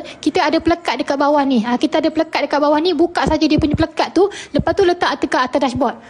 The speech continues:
Okey, letak dekat atas dashboard kereta tu dan dia akan berpusing sendiri apabila kena cahaya matahari. Tapi kalau ca-, tak ada cahaya matahari, jangan risau sebab yang ni masih boleh guna, ah, kita bagi sekali dengan satu set.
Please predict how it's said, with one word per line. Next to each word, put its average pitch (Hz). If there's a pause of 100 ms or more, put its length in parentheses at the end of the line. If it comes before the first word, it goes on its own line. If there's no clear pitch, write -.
(200)
Okey, 381 (240)
letak 285
dekat 415
atas 302
dashboard 294
kereta 311
tu 415 (160)
dan 339
dia 320
akan 330
berpusing 302
sendiri 311
apabila 294
kena 294
cahaya 285
matahari. 247 (240)
Tapi 381
kalau 392
ca-, 349
tak 311
ada -
cahaya 330
matahari, 277 (800)
jangan 302
risau 359
sebab 285
yang 339
ni 403
masih 370
boleh 349
guna, 349 (400)
ah, 339
kita 349
bagi 339
sekali 339
dengan 320
satu -
set. 233